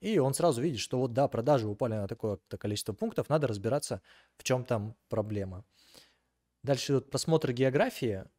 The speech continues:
Используется, когда необходимо визуализировать данные на карте. Также в Клике есть элементы, которые не относятся к визуализациям непосредственно, но позволяют более гибко настраивать, э,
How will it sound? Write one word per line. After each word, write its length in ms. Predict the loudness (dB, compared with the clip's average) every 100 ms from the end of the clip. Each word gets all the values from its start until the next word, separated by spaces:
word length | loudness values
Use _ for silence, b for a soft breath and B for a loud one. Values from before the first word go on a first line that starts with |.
| _ -8
Используется, 560 | 0 2 2 0 0
когда 260 | -6 -2 0
необходимо 500 | 0 -2 -2 0 0
визуализировать 720 | 0 0 0 2 2 0 -4
данные 400 | 0 2 2 -2
на 120 | -4 -4
карте. 440 | -4 -4 -8 -14 _ _ b b 2
Также 260 | 2 2
в 40 | 0
Клике 260 | 0 4
есть 180 | 4 4
элементы, 400 | 0 0 0 -2
которые 340 | -2 0 2
не 200 | 2 0
относятся 580 | 0 0 -2 -2 -6 -8
к 120 | -6
визуализациям 680 | -4 0 0 0 0 -4 -6
непосредственно, 760 | -6 -6 -2 -2 -2 -4 -6 -8 B B B
но 440 | 0 4 4 0 _ _
позволяют 640 | -4 0 4 4 4 -2 -20 _
более 400 | -12 -2 0 2
гибко 300 | 0 -4 -6
настраивать, 640 | -8 -6 -2 -2 -2 -6 -4
э, 260 | -4 -6